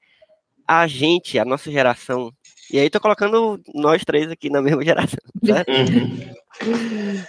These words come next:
Speaker 1: É, a gente não sabe usar a internet. A gente não,
Speaker 2: É.
Speaker 1: não entendeu ainda a internet. A internet, ela é a-, ela é mais do que a gente sabe, sabe? É uma coisa que tá muito na frente.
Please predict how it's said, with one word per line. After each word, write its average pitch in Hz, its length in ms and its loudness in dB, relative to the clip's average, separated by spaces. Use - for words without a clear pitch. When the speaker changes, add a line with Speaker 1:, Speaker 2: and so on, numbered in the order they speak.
Speaker 1:
É, 170 760 2
a 196 120 2
gente 247 220 -8
não 254 160 2
sabe 139 280 -2
usar 131 120 -2
a 120 40 0
internet. 123 500 -12
A 127 120 2
gente 151 260 -4
não, 170 440 2
Speaker 2:
É. 175 80 0
Speaker 1:
não 175 180 2
entendeu 185 540 0
ainda 156 300 2
a 151 40 4
internet. 147 400 -4
A 131 40 2
internet, 147 400 0
ela 151 120 4
é 156 60 4
a-, 160 240 4
ela 151 200 4
é 156 260 4
mais 156 760 0
do 151 160 -4
que 143 1000 -4
a 123 140 2
gente 139 520 -2
sabe, 139 460 2
sabe? 151 280 2
É 131 80 2
uma 147 100 6
coisa 160 300 2
que - 220 -6
tá 156 120 6
muito 214 300 0
na 226 100 4
frente. 135 480 -2